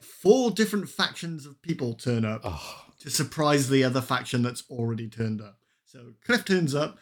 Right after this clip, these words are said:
Speaker 1: to surprise everyone that's already there.
Speaker 2: Yeah.
Speaker 1: And then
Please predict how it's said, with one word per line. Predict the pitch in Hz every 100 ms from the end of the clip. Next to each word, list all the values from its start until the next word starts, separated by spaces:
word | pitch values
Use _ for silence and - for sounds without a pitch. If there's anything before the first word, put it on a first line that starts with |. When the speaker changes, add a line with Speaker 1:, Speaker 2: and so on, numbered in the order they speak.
| _
Speaker 1:
to | -
surprise | 117 113 120 120
everyone | 123 127 127
that's | 123 123 123
already | 120 120 123
there. | 117 101
Speaker 2:
Yeah. | 196 - - _ _ _ _ _ _ _ _
Speaker 1:
And | 135 139
then | 139 135 131 131 135